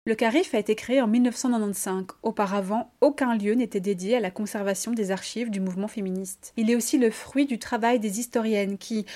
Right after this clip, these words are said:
dans les années quatre-vingts, aux États-Unis, mais aussi en France et en Belgique, commencent à s'intéresser à l'histoire des femmes et à réécrire notre histoire différemment. Une histoire qui, jusqu'ici, n'avait été écrite que par des hommes. Claudine Marissal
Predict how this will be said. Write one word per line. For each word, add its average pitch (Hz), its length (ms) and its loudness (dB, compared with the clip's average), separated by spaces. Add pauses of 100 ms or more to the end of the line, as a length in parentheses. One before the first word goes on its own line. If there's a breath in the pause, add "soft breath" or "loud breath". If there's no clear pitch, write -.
(220 loud breath)
dans 214 100 0
les 277 140 8
années 214 180 4
quatre-vingts, 220 720 -4
aux 254 80 2
États-Unis, 254 640 6
mais 202 160 0
aussi 214 240 -2
en 277 80 4
France 202 640 -4
et 294 100 6
en 285 80 6
Belgique, 226 540 2
commencent 285 360 6
à 214 40 0
s'intéresser 226 560 -2
à 254 40 2
l'histoire 233 360 0
des 220 100 4
femmes 190 420 -4 (120)
et 208 120 0
à 202 80 -2
réécrire 220 760 0
notre 226 260 -6
histoire 214 460 -2
différemment. 185 640 -4 (180)
Une 220 80 2
histoire 262 460 0
qui, 202 160 -6
jusqu'ici, 220 500 -6
n'avait 196 280 0
été 190 200 -2
écrite 196 560 -8
que - 100 -8
par 208 220 -4
des 214 180 0
hommes. 190 320 -4 (260)
Claudine 220 300 0
Marissal 214 580 0